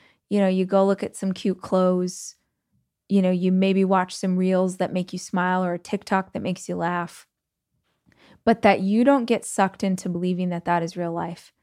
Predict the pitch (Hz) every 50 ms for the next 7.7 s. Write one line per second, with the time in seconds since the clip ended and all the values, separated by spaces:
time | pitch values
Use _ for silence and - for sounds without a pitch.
0 | _ _ _ _ _ _ _ _ _ _ - 185 196 214 226 240 254 254 240 240
1 | 254 254 226 196 180 - - - - - 190 185 185 180 180 - - 190 - -
2 | 196 202 196 196 190 202 196 - - - 185 185 180 175 175 - - 190 185 180
3 | 175 175 175 - - 202 190 202 208 220 226 233 226 226 226 214 - - 214 208
4 | 202 202 190 185 190 180 170 - - - 202 - - - _ _ _ _ _ _
5 | _ _ _ _ _ - 196 202 196 190 190 - - 226 247 247 247 254 254 -
6 | - 220 208 196 180 190 180 180 185 196 202 208 214 220 220 202 - 214 202 196
7 | 190 185 185 190 190 190 185 180 165 170 190 - -